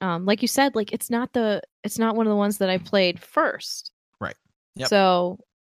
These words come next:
Speaker 2: And whenever,
Speaker 1: within,
Speaker 2: whenever
Speaker 1: within a favorite list, that's where
Speaker 2: Yeah.
Speaker 1: it's gonna get, it's gonna be different.
Speaker 2: Yeah, and when it's like, when it's like, "When I wanna play The Legend of Zelda," that's just not the game I go to first.
Speaker 1: Mm-hmm.
Speaker 2: Um, okay,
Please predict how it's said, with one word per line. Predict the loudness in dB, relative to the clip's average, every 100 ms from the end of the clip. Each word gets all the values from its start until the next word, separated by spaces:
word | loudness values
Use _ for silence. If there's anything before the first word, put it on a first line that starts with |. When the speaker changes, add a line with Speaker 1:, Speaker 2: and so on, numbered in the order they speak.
| _ -2
Speaker 2:
And | 2
whenever, | 6 8 8
Speaker 1:
within, | 8
Speaker 2:
whenever | 6 8
Speaker 1:
within | 8 6
a |
favorite | 4 4 6 6 4 0 0
list, | -2 0 -2 -4 -12 2
that's | 4 4 4
where |
Speaker 2:
Yeah. | 0
Speaker 1:
it's | -2
gonna | -2
get, | 2 2 0 -12 _ _
it's | -6 -2
gonna | 0
be | 4
different. | 6 4 2 -14 _ _ _ -4
Speaker 2:
Yeah, | -2 2
and | 4 4
when | 4
it's | 2 2
like, | 2 0 0
when | 0
it's | 0
like, | 0 0
"When | 4
I | 4
wanna | 4
play | 2
The | 2
Legend | 0 0
of | 0
Zelda," | 0 0
that's | 0 -4
just | -6 -6
not | -6 -6
the | -10
game | -8
I | -8
go | -8
to | -10 -14
first. | -14 -14 -14 -16 -12 -6
Speaker 1:
Mm-hmm. | -4 -2 -4 -4 _ _ _ _ _ -8 -2
Speaker 2:
Um, | 0 0 -4 -2
okay, | -2 0 -6